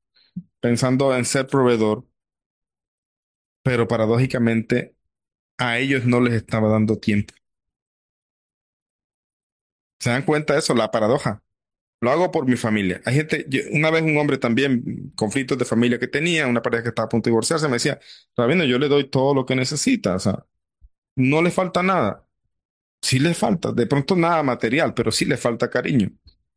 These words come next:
Le falta otras cosas. ¿Ya? Entonces, eh, ¿qué pasa? Que a veces uno dice, uno mismo se, se cree su, su propia historia y dice, "Todo lo hago por ellos",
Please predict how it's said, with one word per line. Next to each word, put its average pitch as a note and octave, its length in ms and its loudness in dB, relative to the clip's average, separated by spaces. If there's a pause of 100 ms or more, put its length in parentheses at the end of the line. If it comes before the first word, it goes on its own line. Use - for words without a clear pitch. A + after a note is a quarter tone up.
(320)
Le G#2+ 100 -2
falta B2+ 300 0
otras C3 240 -2
cosas. - 600 -4 (460)
¿Ya? A2 460 0
Entonces, C3+ 600 -2 (1500)
eh, D3+ 180 -2
¿qué - 100 -2
pasa? F3+ 320 -2
Que D3+ 60 -2
a C#3 40 2
veces C3+ 220 0
uno E3 140 2
dice, F3 340 -2
uno E3+ 220 2
mismo C3+ 380 2
se, A2+ 500 0
se A2+ 240 -2
cree B2+ 580 0
su, A2+ 360 0
su A2 280 0
propia A#2 300 0
historia C#3 380 0
y B2+ 40 0
dice, C#3 380 -2 (680)
"Todo F3+ 240 2
lo D#3 100 4
hago D3+ 200 2
por A#2+ 160 0
ellos", A#2 500 0